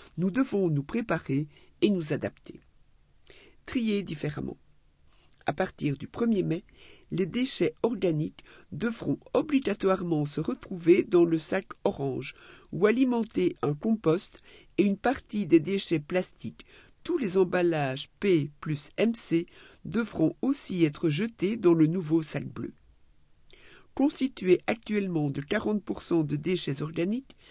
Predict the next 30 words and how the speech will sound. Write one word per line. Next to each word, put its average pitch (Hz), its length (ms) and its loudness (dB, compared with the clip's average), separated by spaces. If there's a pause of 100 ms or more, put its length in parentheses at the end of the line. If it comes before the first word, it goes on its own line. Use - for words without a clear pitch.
(320)
le 202 140 -2
sac - 280 0
blanc 147 340 -4 (220)
sera 185 440 0
donc 147 380 -2
moins 208 240 0
rempli 170 500 -4 (380)
pour - 180 -2
permettre - 720 -2
progressivement 170 840 -4 (380)
le 208 140 2
passage 165 640 0
de 156 140 0
deux 151 340 0 (260)
à 170 100 4
une 170 120 2
collecte 156 460 0
par - 220 -6
semaine. - 420 -10 (960)
Accompagner 233 640 2
les 151 220 2
habitants 214 500 0
dans 160 180 0
ce 139 140 -6
changement. 139 500 -4 (720)
La - 120 4
commune 220 440 2
veut 165 200 4
sensibiliser 196 960 -2 (100)
et - 140 2